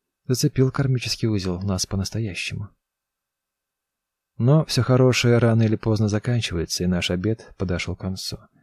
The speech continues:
Пришла пора возвращаться в реальность. "Едем в офис.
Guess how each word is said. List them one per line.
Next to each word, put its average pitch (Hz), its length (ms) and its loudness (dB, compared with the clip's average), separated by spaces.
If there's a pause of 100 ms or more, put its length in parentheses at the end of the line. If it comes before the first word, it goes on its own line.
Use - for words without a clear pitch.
(300)
Пришла 131 340 0
пора 120 240 0
возвращаться 101 680 -2
в 98 60 -2
реальность. - 760 -8 (1200)
"Едем 113 320 2
в 117 60 -2
офис. - 460 -6